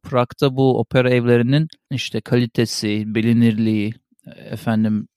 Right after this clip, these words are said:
yaptığı etkinlikler falan çok büyük. Yani bayağı bir insan alabilen, bayağı içi, e, bilmem kaç yüzyıldır aynı şekilde devam ettirilen, inanılmaz böyle büyük bir kültürün parçası yani.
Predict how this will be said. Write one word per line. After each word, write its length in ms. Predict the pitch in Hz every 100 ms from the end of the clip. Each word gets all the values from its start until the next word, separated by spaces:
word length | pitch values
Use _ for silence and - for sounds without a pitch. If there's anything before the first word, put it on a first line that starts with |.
| _
yaptığı 400 | - 113 110 -
etkinlikler 560 | 117 113 - 113 - 117
falan 300 | 113 127 202
çok 300 | - 165 127
büyük. 240 | 104 90
Yani 300 | - 98 92 - -
bayağı 300 | 110 117 113
bir 80 | 110
insan 320 | 110 110 123
alabilen, 640 | 117 113 107 104 104 110 131
bayağı 420 | 117 113 113 113
içi, 360 | - - - 117
e, 240 | 110 110 - - - _ _ 120
bilmem 300 | 110 110 113
kaç 340 | 117 110 -
yüzyıldır 640 | 113 104 107 101 107 104 - _ _ -
aynı 360 | 107 110 107
şekilde 600 | 104 107 - 98 98 104 101 _ -
devam 380 | 110 107 107
ettirilen, 640 | 107 107 - 104 101 101 107 _ _
inanılmaz 540 | - 139 139 139 139 113
böyle 240 | 110 127
büyük 200 | 123 123
bir 260 | 120 123 113
kültürün 520 | _ - 120 120 120
parçası 480 | 120 117 107 113 113
yani. 280 | 107 65